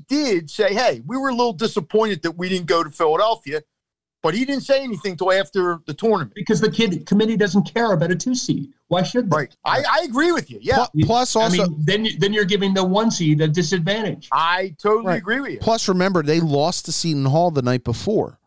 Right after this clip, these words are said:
Speaker 3: So they were
Speaker 1: Yeah.
Speaker 3: not the Big East champions, and that did carry weight. And North
Speaker 1: Right.
Speaker 3: Carolina, I think, was the one seed here, correct, Mike?
Speaker 1: Yeah, it was
Speaker 2: North
Speaker 1: North
Speaker 2: Carolina
Speaker 1: Carolina.
Speaker 2: was definitely the one.
Speaker 3: The one.
Speaker 1: Yeah, they, they played Notre Dame in the East, in the East Final.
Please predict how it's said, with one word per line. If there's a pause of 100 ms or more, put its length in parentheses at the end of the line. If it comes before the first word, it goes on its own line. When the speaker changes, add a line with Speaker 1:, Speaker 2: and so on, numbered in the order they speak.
(240)
Speaker 3:
So
they
were
Speaker 1:
Yeah.
Speaker 3:
not
the
Big
East
champions,
and
that
did
carry
weight.
And
North
Speaker 1:
Right.
Speaker 3:
Carolina,
I
think,
was
the
one
seed
here,
correct,
Mike? (600)
Speaker 1:
Yeah,
it
was
Speaker 2:
North
Speaker 1:
North
Speaker 2:
Carolina
Speaker 1:
Carolina.
Speaker 2:
was
definitely
the
one.
Speaker 3:
The
one.
Speaker 1:
Yeah,
they,
they
played
Notre
Dame
in
the
East, (140)
in
the
East
Final.